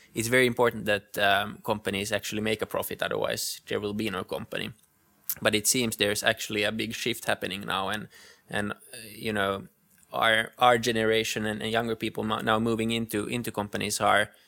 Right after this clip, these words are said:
are being quite critical of the mission and the values. And, and maybe we have a choice to do that now as well. Uh, it, <laughs> you know, back in the days, there wasn't that much awareness of those things, and you spent your,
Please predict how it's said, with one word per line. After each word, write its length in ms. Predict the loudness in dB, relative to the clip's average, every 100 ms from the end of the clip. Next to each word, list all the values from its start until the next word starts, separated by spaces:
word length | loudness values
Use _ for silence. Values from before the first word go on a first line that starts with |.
| _ _ -2
are 100 | 0
being 200 | 0 2
quite 260 | 2 2 0
critical 420 | -2 -2 -2 0
of 120 | 0
the 60 | -2
mission 360 | -2 -2 -2
and 160 | -2 0
the 40 |
values. 600 | 4 4 4 -2 -4 -6 -8 _ _ -18 -16 -6 0
And, 280 | 2 0 -2
and 140 | 0
maybe 240 | 2 2 0
we 220 | 0 0
have 120 | 0
a 40 |
choice 300 | 0 0 0
to 100 | -2
do 180 | -4 -2
that 180 | -2 -2
now 240 | -4 -2
as 180 | -2 -2
well. 360 | -2 -2 -2 -6
Uh, 300 | -8 -6 -10 -14 _ _ _ -12
it, 300 | -10 -10 -16 -18
<laughs> 200 | -16 0
you 100 | 4
know, 160 | 6 4
back 240 | 4 2
in 80 | 2
the 100 | 2
days, 420 | 4 4 4 0
there 120 | 2 2
wasn't 360 | 2 -2 -2
that 160 | -2 0
much 200 | -2 0
awareness 500 | 2 4 2 0 -2
of 180 | -2 0
those 260 | 0 0
things, 280 | -4 -4 -2
and 120 | -2
you 60 | -2
spent 380 | 0 -2 -2 2
your, 280 | 4 4